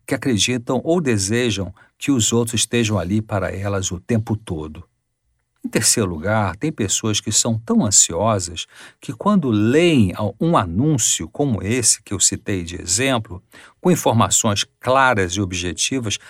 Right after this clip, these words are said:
não prestam atenção no que leem. A ansiedade excessiva pode diminuir o campo da percepção em algumas pessoas,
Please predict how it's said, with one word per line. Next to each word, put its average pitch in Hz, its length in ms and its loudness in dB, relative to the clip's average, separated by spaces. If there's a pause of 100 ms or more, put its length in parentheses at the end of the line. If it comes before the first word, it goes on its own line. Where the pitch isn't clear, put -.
(160)
não 175 300 4
prestam 170 580 -2
atenção 123 580 0
no 131 160 -2
que 131 160 -4
leem. 110 480 0 (640)
A 117 100 2
ansiedade 147 640 2
excessiva 139 640 2
pode 117 320 -2
diminuir 131 600 0
o 131 80 -2
campo 143 400 -6
da 113 140 -2
percepção 113 800 0
em 180 240 0
algumas 120 460 -2
pessoas, 110 640 -2